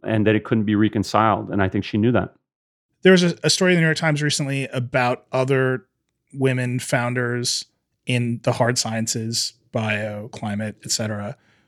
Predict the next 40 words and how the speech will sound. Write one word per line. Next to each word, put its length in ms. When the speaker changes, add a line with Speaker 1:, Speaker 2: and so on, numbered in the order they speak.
Speaker 2:
who 220
are 220
finding 380
it 100
harder 560
to 140
get 180
funded 460
because 380
of 320
the 340
legacy 480
of 100
Elizabeth 380
Holmes. 400
How 240
do 80
you 120
think 260
this 160
trial 400
is 100
gonna 200
affect 340
that 200
dynamic? 440
'Cause 160
that 220
to 100
me 140
is, 300
I 80
don't 160
think 160
Elizabeth 320
Holmes 280
wanted 400
that 200
to 80
happen, 540